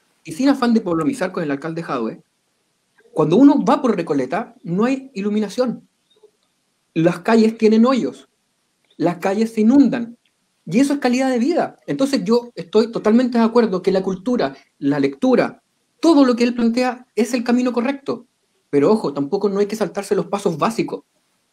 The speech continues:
porque es como querer tener, no sé, un televisor último modelo y no tienes electricidad para prenderlo. Entonces, si queremos avanzar en la equidad,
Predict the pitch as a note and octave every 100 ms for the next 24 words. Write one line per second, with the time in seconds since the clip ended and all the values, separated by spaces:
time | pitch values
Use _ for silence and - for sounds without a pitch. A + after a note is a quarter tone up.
0 | _ _ D#3+ D#3+ E3+ E3 G3 G#3 A3 G#3
1 | G3 G#3 G3+ G3+ G#3+ A3 - _ _ _
2 | _ _ _ _ _ _ _ - C#4 C#4
3 | A3+ F3 - _ _ _ _ _ F3 F#3+
4 | G3+ F3 D3 A3 G#3+ A3 _ _ A3 A#3+
5 | B3 A#3+ A3+ A#3 F3 C#3 C#4 - _ _
6 | _ _ _ - E3+ F#3+ G3+ G3+ F#3 F#3
7 | D#3+ C#3+ D3+ - - C3 A#2+ A#2+ A2+ G#2+
8 | - _ _ _ _ _ _ _ - -
9 | - _ - - G#3+ G3 - - - G3+
10 | A#3 A3+ G#3 F#3 A3+ G#3+ - _ - D3+
11 | D3 C3+ - _ _ - A#3+ A#3+ A3+ A3+
12 | F#3+ -